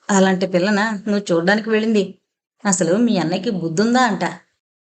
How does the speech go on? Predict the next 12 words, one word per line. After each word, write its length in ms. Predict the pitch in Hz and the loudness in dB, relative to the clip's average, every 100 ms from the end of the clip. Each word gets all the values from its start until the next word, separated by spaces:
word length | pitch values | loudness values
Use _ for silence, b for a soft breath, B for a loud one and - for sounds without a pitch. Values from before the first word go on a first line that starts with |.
| _ - | _ 4
అని 280 | 202 208 202 | 6 8 4
అడిగే 300 | 185 185 196 | 2 2 0
మొగాడు 480 | 190 165 170 190 214 | -2 -2 0 0 0
ఎవరంట? 500 | 185 160 190 202 202 202 202 _ _ _ _ - | 0 0 -2 -2 -2 -2 -4 _ _ _ _ 0
నువ్వే. 580 | 254 240 220 220 - - _ _ _ _ - | 2 4 2 -2 -10 -20 _ _ _ _ -6
నేనా? 420 | 196 185 190 180 180 - - | 2 2 2 -2 -4 -12 -2
అది 320 | 180 170 185 | 2 4 2
నా 240 | 214 165 170 | 2 0 0
పని 200 | 190 196 | 0 0
కాదు. 360 | 190 175 180 - _ - | 0 0 -4 -8 _ -4
ఇష్టం 280 | 196 180 196 | 0 0 2
ఉంటే 440 | 202 185 190 240 | 0 4 2 2